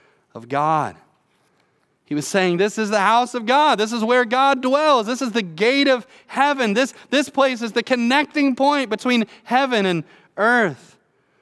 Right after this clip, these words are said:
I love what he said most of all in verse sixteen when he said, "Surely the Lord is in this place, and I did not know it." Now, I thought about that in my own life.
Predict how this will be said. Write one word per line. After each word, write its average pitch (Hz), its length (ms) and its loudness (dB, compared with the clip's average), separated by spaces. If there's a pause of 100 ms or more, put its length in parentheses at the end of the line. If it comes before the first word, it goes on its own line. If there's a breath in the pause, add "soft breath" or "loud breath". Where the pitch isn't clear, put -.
(540)
I - 160 -6
love 214 220 2
what 233 100 0
he 220 60 -4
said 202 220 0
most 190 280 0
of 190 80 -4
all 175 160 2
in 165 80 -2
verse 170 220 -4
sixteen 156 520 -6
when 139 80 -4
he 143 80 -6
said, 135 280 -8
"Surely 269 600 0
the 196 140 -2
Lord 190 400 0
is 180 160 -2
in 190 160 -2
this 185 180 -2
place, 180 380 -2
and 156 160 -6
I 135 140 -2
did 156 340 -6
not 170 500 -4 (720)
know 123 440 -2
it." - 240 -16 (1500)
Now, 156 100 -4
I 170 100 -2
thought 202 280 0
about 170 300 -2
that 151 180 -2
in 147 100 -4
my 143 120 -4
own 143 220 -4
life. 120 420 -12